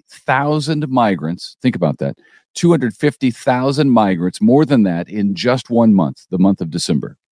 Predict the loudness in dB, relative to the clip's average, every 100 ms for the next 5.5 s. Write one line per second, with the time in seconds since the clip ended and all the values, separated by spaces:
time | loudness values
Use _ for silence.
0 | _ _ _ _ _ _ _ -2 -2 -2
1 | -2 0 0 -2 -2 -4 -2 -2 -4 -8
2 | -12 _ -4 -4 -2 0 2 2 -2 0
3 | 0 -2 -8 _ _ _ _ _ _ -4
4 | -2 -2 -6 -16 _ _ _ _ -4 -2
5 | 0 0 -2 -2